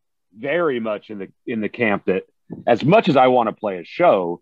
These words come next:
and we did talk about, oh, maybe we could do, you know, outdoor events and that, that kind of thing. We, um, we're like, if there's any chance that we could be, you know, part of a super spreading event, and I,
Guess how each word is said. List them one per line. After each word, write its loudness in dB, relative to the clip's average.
and -4
we 0
did 0
talk 2
about, 2
oh, 2
maybe 0
we 0
could -8
do, -6
you -8
know, -4
outdoor 0
events -4
and -6
that, -4
that -8
kind -4
of -10
thing. -8
We, 2
um, 0
we're 0
like, 4
if -2
there's 4
any 4
chance 0
that 0
we 0
could -8
be, -2
you -4
know, -8
part -2
of -2
a -6
super -4
spreading -2
event, -8
and -12
I, 4